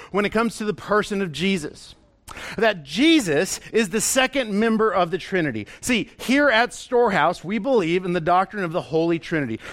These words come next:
That is Father, Son, and Holy Spirit. We believe that God eternally exists as Father, Son, and Holy Spirit. That's three persons distinct in their role and function,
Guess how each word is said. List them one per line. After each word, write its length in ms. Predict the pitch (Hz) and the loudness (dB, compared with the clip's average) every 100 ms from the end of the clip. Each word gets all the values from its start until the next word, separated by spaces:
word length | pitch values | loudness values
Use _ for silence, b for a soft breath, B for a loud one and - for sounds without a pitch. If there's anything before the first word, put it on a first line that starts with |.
| - | -4
That 120 | 165 | -2
is 140 | 131 | -2
Father, 600 | - 208 196 214 233 254 B - | -4 0 2 2 2 0 B -12
Son, 600 | - - 202 202 208 196 B - | -6 0 2 2 0 -4 B -6
and 420 | 196 196 202 214 - _ | 0 2 0 -2 -8 _
Holy 460 | - 196 180 190 | -2 0 2 0
Spirit. 400 | 175 - 196 160 | -4 -4 0 0
We 100 | 165 | 0
believe 240 | 202 220 220 | 2 2 2
that 280 | 196 165 139 | 0 -2 2
God 360 | 190 226 254 | 4 6 4
eternally 680 | 196 143 - 220 240 247 262 | 2 -6 -6 0 2 2 2
exists 680 | 240 156 233 180 - - - B B | 0 0 2 2 -2 -10 -14 B B
as 200 | 170 160 | 0 0
Father, 580 | - 214 208 226 254 277 | -2 0 4 4 4 0
Son, 340 | - - 214 233 | -2 -2 0 2
and 140 | 208 | 2
Holy 240 | 208 220 | 2 0
Spirit. 320 | 208 214 180 165 | 0 0 2 2
That's 200 | 175 - B - | 0 -4 B -14
three 320 | - 233 294 | -2 2 2
persons 680 | 285 247 277 - 277 285 285 B B | 2 2 2 2 2 2 0 B B
distinct 800 | 135 214 - - - 311 330 254 | -2 -2 0 -4 0 2 2 0
in 300 | 220 254 269 254 | -2 2 4 4
their 180 | 254 | 4
role 460 | 240 208 220 247 262 B B - | 4 4 4 4 2 B B -2
and 380 | 247 302 311 - | 2 4 4 0
function, 640 | 240 294 277 - 190 196 | 2 2 2 0 -2 -2